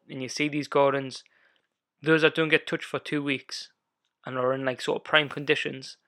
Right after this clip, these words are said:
grow a lot. So we used to do this every two weeks, and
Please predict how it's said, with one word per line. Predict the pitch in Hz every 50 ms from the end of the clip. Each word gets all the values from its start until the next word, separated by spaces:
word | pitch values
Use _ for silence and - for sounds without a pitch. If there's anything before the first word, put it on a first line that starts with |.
| _ _ _ -
grow | - 139 135 131 131 - -
a | 156 135
lot. | 127 - 139 - - _ _ _ - - - - - - _ -
So | - - 147 147 147 139 - - - - - _ _ _ _ _ _ _ -
we | 208
used | 196 -
to | - 190
do | 190 190
this | 170 180 - -
every | 156 156 156
two | - 147 139 131
weeks, | 131 131 - - - - - _
and | - 139 135 135 135 135 131 135 131 -